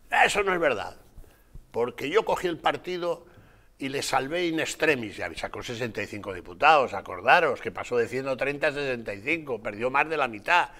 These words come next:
en la famosa Noche Triste, luego fue recuperando. Y dice, "Y cuando yo, cuando me, me apuñalan", bueno, hay una expresión, porque él, él, él es un gran admi-, él, él, el Casado admira, él habla muy bien el inglés,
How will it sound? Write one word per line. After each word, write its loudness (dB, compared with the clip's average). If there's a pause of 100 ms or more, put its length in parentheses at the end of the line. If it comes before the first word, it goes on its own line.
(200)
en -12
la -6
famosa -2
Noche -8
Triste, -20
luego -12
fue -4
recuperando. -10 (760)
Y -4
dice, -6
"Y -6
cuando -2
yo, -2
cuando -2
me, -6
me -8
apuñalan", 6 (260)
bueno, -8
hay -6
una -10 (380)
expresión, -6
porque -10
él, -8
él, -8
él -6
es -14
un -10
gran -2
admi-, -6
él, -2 (220)
él, -6
el -6
Casado 2
admira, -4
él -6
habla 6
muy -2
bien -2
el -6
inglés, -6